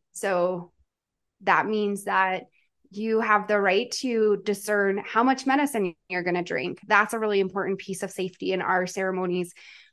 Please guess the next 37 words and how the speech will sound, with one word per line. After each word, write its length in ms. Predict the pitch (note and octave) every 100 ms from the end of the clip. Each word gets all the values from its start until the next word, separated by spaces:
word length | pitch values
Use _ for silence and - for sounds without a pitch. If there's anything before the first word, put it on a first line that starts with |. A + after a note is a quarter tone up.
| - - -
We 140 | A#3
don't 460 | A#3 A3+ G#3 G3+ G3 _ _ _
say, 500 | - A3+ G#3+ G3 F#3+ _ _
"Drink 320 | - B3 A#3 -
three 280 | A#3 A3
cups 480 | G#3+ - G3+ - -
and 240 | - F#3+ F#3
drink 240 | G#3 G#3
three 220 | - G#3+
full 260 | G3 G#3+ G3+
cups." 460 | - F3+ - - -
We 640 | G3+ G3+ G3 F#3+ F#3+ - - _
say, 200 | - G3+
"If 140 | G3
you 420 | G3+ A#3 A#3+ A#3 A3+
are 220 | G3+ G3+
ready 340 | G#3 G#3 A3
for 560 | G#3 G#3 G3 F#3+ F#3 F#3+
more 240 | G#3 G3+ G3
medicine, 760 | A3+ G3+ G#3+ C#4 C#4+ C#4 B3
come 240 | - G#3+ G#3
up 220 | G3+ G3
to 140 | G#3
the 120 | F#3+
altar." 480 | - - G3 - -
And 240 | - - G#3+
it's 160 | G#3
up 160 | - C4
to 120 | -
you 100 | C4+
to 100 | A#3+
decide 520 | G#3+ G#3 G3+ F3+ - - - - -
if 180 | - G#3
you're 100 | G#3
going 260 | G3 F#3+ F#3
to 100 | F#3
drink 340 | G3 E3+ E3+